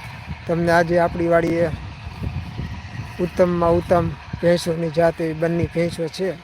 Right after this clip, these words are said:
જે તમને બતાવું. એ પહેલાં જે પણ મિત્રો આપણી સાથે લાઈવમાં જોડાયા હોય એ મિત્રો કમેન્ટ કરજો કે તમે આપણી જોડે લાઈવમાં ક્યાંથી જોડાયા છો.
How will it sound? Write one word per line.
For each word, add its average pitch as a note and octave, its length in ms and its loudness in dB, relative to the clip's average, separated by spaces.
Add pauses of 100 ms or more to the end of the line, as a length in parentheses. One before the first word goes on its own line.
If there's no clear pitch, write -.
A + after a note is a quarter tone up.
(540)
જે D#3+ 160 0
તમને D#3+ 280 -4
બતાવું. E3 500 -2 (1160)
એ E3+ 140 4
પહેલાં E3+ 460 4
જે E3+ 220 -2
પણ F3+ 200 -2
મિત્રો E3+ 320 -2
આપણી E3 280 0
સાથે E3+ 320 -2
લાઈવમાં D#3+ 400 -2
જોડાયા E3 400 2
હોય D#3+ 500 -8
એ D#3+ 40 -2
મિત્રો - 440 2 (640)
કમેન્ટ E3+ 340 2
કરજો F3 300 4
કે D#3+ 240 -2
તમે E3 240 0
આપણી E3+ 260 0
જોડે E3 240 -2
લાઈવમાં D#3+ 420 -4
ક્યાંથી E3+ 300 -2
જોડાયા E3 380 0
છો. D#3 240 -10